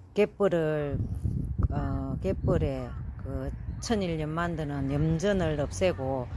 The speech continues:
거기에다가 태양광을 많이 한다 그러더라고요. 그런데 진짜 너무 안타까운 일입니다. 그런 걸 전 세계 다른 나라에서는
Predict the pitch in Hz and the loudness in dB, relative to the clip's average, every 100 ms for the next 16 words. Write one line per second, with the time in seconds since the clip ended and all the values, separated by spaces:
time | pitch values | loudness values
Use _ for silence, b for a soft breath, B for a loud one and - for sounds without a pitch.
0 | B - - 196 175 143 143 135 135 - | B -4 -2 0 0 0 -2 -2 -4 0
1 | 214 196 160 147 135 135 147 165 165 156 | 2 2 0 0 0 0 0 -2 -2 -2
2 | 156 151 135 131 123 123 120 123 B B | -4 -6 -6 -6 -6 -8 -8 -10 B B
3 | B B - 202 208 180 170 165 - 240 | B B -4 0 2 2 0 0 0 2
4 | 240 180 165 175 233 262 269 262 233 185 | 4 6 6 4 4 4 4 4 2 -2
5 | 196 185 185 170 156 147 156 151 147 - | -2 -2 0 0 -2 -4 -6 -4 -4 0
6 | 233 202 165 165 160 151 185 196 196 175 | 2 2 0 0 0 0 -2 -2 -2 -4
7 | 156 175 180 185 196 196 190 190 180 185 | -2 -2 2 2 2 2 2 2 0 -2
8 | 165 151 147 | 0 0 -2